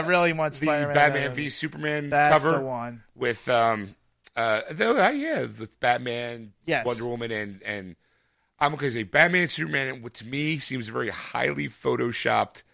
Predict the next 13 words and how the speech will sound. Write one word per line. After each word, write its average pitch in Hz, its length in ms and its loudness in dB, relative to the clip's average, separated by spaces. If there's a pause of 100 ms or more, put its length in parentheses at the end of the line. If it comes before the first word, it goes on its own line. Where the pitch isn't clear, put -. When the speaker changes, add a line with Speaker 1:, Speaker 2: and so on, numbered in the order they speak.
(300)
Speaker 2:
Wonder 101 320 -4
Woman. 76 300 -8 (200)
Speaker 1:
Yes. 123 400 -8 (380)
Speaker 2:
I, 196 220 6
I'm 208 60 2
gonna 214 100 0
be 190 100 2
honest. 135 380 -2
I - 20 -12
mean, 123 280 -14 (380)
she - 200 -4
looks 160 240 -2
photoshopped. - 640 -6